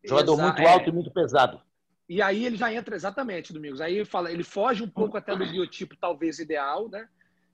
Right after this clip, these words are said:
Speaker 2: Que a gente tá falando de fisicamente, né? De um e oitenta e cinco a um e noventa,
Speaker 1: Perfeito,
Speaker 2: que ele tem uma
Speaker 1: perfeito.
Speaker 2: altura boa pra executar todos os golpes, ao mesmo tempo tem uma mobilidade,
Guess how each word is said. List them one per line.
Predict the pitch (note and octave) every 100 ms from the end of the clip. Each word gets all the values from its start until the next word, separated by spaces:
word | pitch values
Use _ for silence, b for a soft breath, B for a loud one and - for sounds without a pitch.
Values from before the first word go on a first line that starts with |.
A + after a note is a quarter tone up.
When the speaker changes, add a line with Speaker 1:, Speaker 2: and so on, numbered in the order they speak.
| _
Speaker 2:
Que | - C3 C3
a | C3+
gente | C3+
tá | D3
falando | - C#3+ D3 B2+ C#3+ _
de | - B2
fisicamente, | - E3 - C3+ B2+ C3 - B2+
né? | D#3 C3+
De | A2 A#2
um | A2+ C#3
e | C#3
oitenta | D3 C#3 C#3+ -
e |
cinco | - E3+ D#3
a | D3+
um | D3
e |
noventa, | C#3 A#2 E3+ F3 -
Speaker 1:
Perfeito, | B2+ - B2
Speaker 2:
que | -
ele | C#3+
tem | - F3
uma | F3+
Speaker 1:
perfeito. | F3 F#3+
Speaker 2:
altura | E3
boa | C3 D3+ F#3+ F#3
pra | D#3+ F3
executar | D3 D#3+ E3 E3
todos | - E3 D3+
os | C#3+
golpes, | C3 F3 F#3+ F#3
ao | E3+
mesmo | E3 E3+
tempo | F3+ E3+
tem | F3+
uma | E3
mobilidade, | E3+ D3+ D3 C#3 D3+ F#3+ F#3 C#3+